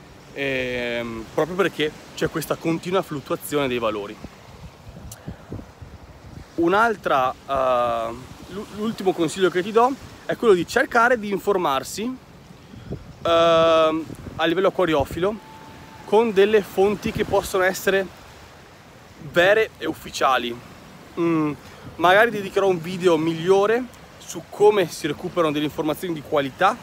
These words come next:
a livello acquariofilo e, e in cui ti spiegherò come io cerco le informazioni, come io mi sono formato e come continuo tuttora a informarmi.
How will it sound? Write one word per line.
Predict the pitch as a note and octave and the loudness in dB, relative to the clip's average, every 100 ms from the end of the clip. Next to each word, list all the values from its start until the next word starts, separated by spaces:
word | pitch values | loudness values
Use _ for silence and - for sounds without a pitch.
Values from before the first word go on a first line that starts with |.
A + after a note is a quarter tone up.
| - | -10
a | C#3 | -6
livello | C3+ C#3 C3+ C3+ | -2 0 0 -2
acquariofilo | C3 F3+ E3+ D3 - F#3+ B3 - - - - - - - - - - - - - - - - - | -4 -2 0 0 -2 -6 -6 -12 -16 -16 -16 -16 -16 -18 -18 -18 -18 -18 -20 -20 -20 -20 -10 -2
e, | D#3+ D#3 D3 C#3 C3 C3 B2+ B2+ A#2 A2+ - | 2 4 2 0 0 -2 -2 -4 -6 -8 -14
e | - | -6
in | D3+ | -6
cui | F3+ | -4
ti | E3+ | -8
spiegherò | - D3 D3+ F3 C3+ - - - | -4 0 4 4 2 -2 -18 -4
come | E3+ D3+ | -2 0
io | G3 C4 | 0 0
cerco | - E3 D#3 | 0 0 0
le | |
informazioni, | C#3+ C#3 C3+ C3 C#3 C3 | -2 -2 -4 -4 -4 -6
come | C3 C#3 | -4 -2
io | G3+ A#3 | 0 -2
mi | |
sono | E3+ C#3+ | -2 -4
formato | C3 C3+ C3 C3+ B2 - | -4 -4 -2 -2 -4 -8
e | B2+ A#2+ | -10 -6
come | C#3+ B2+ | -6 -6
continuo | - C#3+ - G#3+ F#3 | -6 -6 -6 -2 -2
tuttora | C#3 C3 C3+ | -2 -4 -4
a | |
informarmi. | B2+ G#3+ F#3 A#2 G#2+ | -4 -6 -4 -4 -6